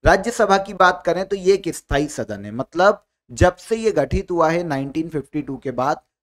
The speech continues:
तब से ये लगातार चलता आ रहा है, मतलब स्थायी सदन है। लेकिन इसके मेंबर के कार्यकाल की बात करें तो उनका कार्यकाल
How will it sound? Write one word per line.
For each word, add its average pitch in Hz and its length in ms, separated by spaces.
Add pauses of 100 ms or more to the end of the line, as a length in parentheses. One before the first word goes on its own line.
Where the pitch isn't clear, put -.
(120)
तब 175 140 (100)
से 220 60
ये 214 140
लगातार 143 760
चलता 151 360
आ 151 100
रहा 139 120
है, 175 220
मतलब 175 500
स्थायी 131 380
सदन 98 320
है। 95 100 (320)
लेकिन 151 260
इसके 208 220
मेंबर 160 460
के 214 140
कार्यकाल 165 440
की 156 140
बात 135 280
करें 151 180
तो 185 120
उनका 151 520
कार्यकाल 143 680